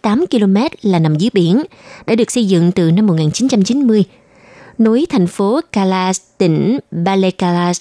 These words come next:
của nước Pháp với thành phố cảng Folkestone của Anh Quốc. Thời gian di chuyển từ Pháp sang Anh thông qua đường hầm này chỉ vỏn vẹn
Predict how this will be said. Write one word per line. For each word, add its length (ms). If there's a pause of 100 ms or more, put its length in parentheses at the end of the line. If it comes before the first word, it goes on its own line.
(140)
của 120
nước 140
Pháp 380
với 100
thành 160
phố 220 (120)
cảng 320 (540)
Folkestone 680
của 140
Anh 220
Quốc. 180 (680)
Thời 140
gian 220
di 80
chuyển 320
từ 180
Pháp 320
sang 240
Anh 220 (280)
thông 200
qua 120
đường 160
hầm 200
này 240 (140)
chỉ 240
vỏn 280
vẹn 340